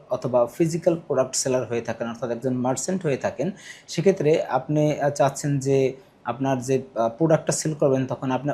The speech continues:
অনলাইন পেমেন্ট গেটওয়ের মাধ্যমে আপনি, আহ, টাকাটা অ্যাকসেপ্ট করবেন। যেমন সেটা হতে পারে, আহ, যে অনলাইন ব্যাংকিং, অথবা হতে পারে যে কোনো কার্ড, অথবা হতে পারে, আহ, মোবাইল ব্যাংকিং সিস্টেম। তো এই তিন ধরনের, আহ, অপশনের মা-,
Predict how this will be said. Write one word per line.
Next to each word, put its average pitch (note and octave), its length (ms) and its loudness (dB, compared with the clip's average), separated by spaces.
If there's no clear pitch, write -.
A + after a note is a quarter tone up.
অনলাইন D#3+ 460 2
পেমেন্ট C#3+ 320 0
গেটওয়ের C3+ 320 2
মাধ্যমে C3+ 560 -2
আপনি, A#2 420 -4
আহ, G2 360 -4
টাকাটা C3+ 300 2
অ্যাকসেপ্ট - 440 -2
করবেন। G2 360 -4
যেমন B2+ 280 -2
সেটা C3 220 -2
হতে C3+ 180 0
পারে, B2+ 300 2
আহ, G#2+ 220 0
যে A#2 160 -2
অনলাইন C#3 420 0
ব্যাংকিং, B2+ 580 2
অথবা B2 360 -2
হতে - 160 -6
পারে A#2+ 260 2
যে A#2 200 -2
কোনো A#2 400 -10
কার্ড, B2 380 6
অথবা C3 320 0
হতে B2 180 -4
পারে, A2+ 340 0
আহ, G#2 240 -8
মোবাইল C3 400 2
ব্যাংকিং G#2 360 -6
সিস্টেম। - 340 -10
তো B2+ 140 -2
এই F3+ 340 6
তিন F#3 240 4
ধরনের, F3 440 4
আহ, A#2+ 300 2
অপশনের D#3+ 480 -2
মা-, D#3 120 -4